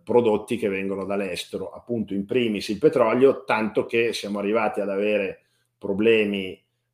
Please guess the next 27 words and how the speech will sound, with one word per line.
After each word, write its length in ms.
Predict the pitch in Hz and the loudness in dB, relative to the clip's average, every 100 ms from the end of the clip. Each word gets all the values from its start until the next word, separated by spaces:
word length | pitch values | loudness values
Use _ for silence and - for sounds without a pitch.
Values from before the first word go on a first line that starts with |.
| _ | _
eh, 60 | |
alle 360 | 90 90 92 98 | -10 -8 -4 -2
pompe 300 | 107 101 98 | 0 0 0
di 100 | 95 | 0
benzina 840 | 113 123 123 131 131 139 151 165 - | 0 2 2 4 6 4 4 2 2
e, 440 | 117 120 131 117 | 2 6 4 2
eh, 440 | 104 104 98 98 98 | -2 -2 -2 -4 -8
chiusure 1200 | - 127 110 127 127 127 127 123 113 107 101 - | -2 0 2 4 8 10 10 8 4 2 -2 -2
temporanee 840 | 110 98 120 113 98 113 117 107 | -4 0 2 2 0 -4 -2 -4
per 160 | 101 98 | -4 -10
alcune 340 | 95 - 110 | -12 -8 -6
ore 180 | 104 107 | -4 -2
al 80 | 120 | -4
giorno 440 | 104 98 98 110 | -4 -4 -4 -4
di 240 | 104 95 101 | -6 -6 -6
molte 300 | 98 90 98 | -6 -10 -14
centrali 1080 | - 95 104 98 90 92 95 92 90 87 82 | -14 -14 -12 -10 -10 -10 -10 -10 -10 -14 -12
elettriche 880 | 95 95 90 98 95 98 95 92 90 | -8 -8 -8 -8 -6 -6 -6 -8 -14
nel 140 | 90 82 | -20 -10
paese. 520 | 92 85 85 80 85 | -8 -8 -10 -14 -16
Quindi 180 | 87 87 | -18 -14
la 60 | |
situazione 600 | - - 92 113 113 117 - - - _ | -14 -8 0 2 2 -2 -8 -20 -20 _
è 120 | 92 | -6
sicuramente 1000 | - 101 101 90 95 92 - 95 95 - _ | -6 -4 -4 -4 -6 -8 -2 0 0 -4 _
molto 920 | 87 92 95 90 - 92 92 - - - | -12 0 0 0 -4 -4 -2 -6 -14 -6
pericolosa. 800 | 85 85 98 92 85 80 85 | -6 0 4 4 4 2 -4